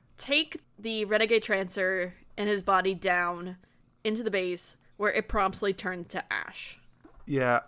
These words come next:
Speaker 2: our trancy boy, he turns to dust. And it, I forget, I don't remember the exact context here, but I did write out, "This is actually shot like a movie,"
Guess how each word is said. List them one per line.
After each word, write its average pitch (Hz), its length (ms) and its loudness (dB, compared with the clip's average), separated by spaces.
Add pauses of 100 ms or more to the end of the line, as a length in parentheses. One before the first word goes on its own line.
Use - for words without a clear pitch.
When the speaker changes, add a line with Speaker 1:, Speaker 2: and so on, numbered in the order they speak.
(140)
Speaker 2:
our 135 120 2
trancy 151 640 -4
boy, 110 580 -4 (160)
he 123 220 -8
turns 123 420 -2
to - 100 -6
dust. 104 600 -6 (420)
And 165 600 0 (580)
it, 180 120 4 (280)
I 165 120 6
forget, 170 460 2
I 165 120 4
don't 233 240 0 (220)
remember 139 420 2
the 127 140 0
exact 120 520 0
context 123 600 -2
here, 151 280 -2
but 123 220 0
I 120 160 4
did 127 560 -2 (160)
write 123 400 0 (100)
out, 123 600 2 (180)
"This 131 320 -4
is 135 100 -4
actually 127 500 0
shot 120 360 0
like 127 160 0
a 117 40 -2
movie," 120 640 -4